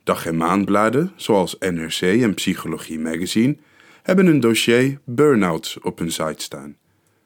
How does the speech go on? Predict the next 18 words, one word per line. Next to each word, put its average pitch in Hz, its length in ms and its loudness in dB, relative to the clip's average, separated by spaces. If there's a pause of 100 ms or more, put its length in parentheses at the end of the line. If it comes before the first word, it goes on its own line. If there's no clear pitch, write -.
(420)
Omroep 92 360 0
Max - 320 0
besteedde 123 440 2
in 120 160 6
juli 123 280 2
tweeduizend 117 600 2
negentien 120 640 2 (380)
een 160 100 2
hele 165 260 4
televisieavond 117 1000 2
aan 82 120 -4
stress. - 520 -8 (420)
En 82 140 -8
diezelfde 151 540 0
dag 123 360 0
berichten - 400 -4
verschillende 165 520 2
media 113 560 4